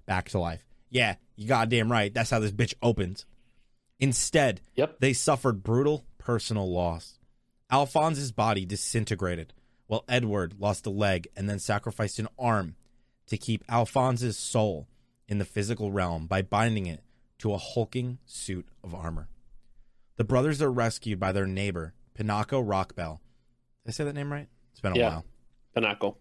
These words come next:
Speaker 1: And her granddaughter, Winry. Known as a
Speaker 2: Waifu.
Speaker 1: bio, what?
Speaker 2: Waifu.
Speaker 1: Oh.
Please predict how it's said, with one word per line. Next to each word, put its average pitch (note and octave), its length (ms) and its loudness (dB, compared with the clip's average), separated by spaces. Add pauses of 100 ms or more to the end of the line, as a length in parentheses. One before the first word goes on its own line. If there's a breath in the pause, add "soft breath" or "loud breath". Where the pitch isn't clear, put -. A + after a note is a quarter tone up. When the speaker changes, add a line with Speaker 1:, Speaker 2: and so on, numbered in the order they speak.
Speaker 1:
And A#2+ 120 4
her B2 100 4
granddaughter, G#2+ 600 2
Winry. F2 420 -2 (840)
Known C#3+ 280 4
as C3+ 100 0
a C3+ 60 2
Speaker 2:
Waifu. G#2+ 60 -6
Speaker 1:
bio, D3+ 520 4 (280)
what? B2+ 200 -4 (880)
Speaker 2:
Waifu. G#2+ 320 2 (260)
Speaker 1:
Oh. E2 160 -6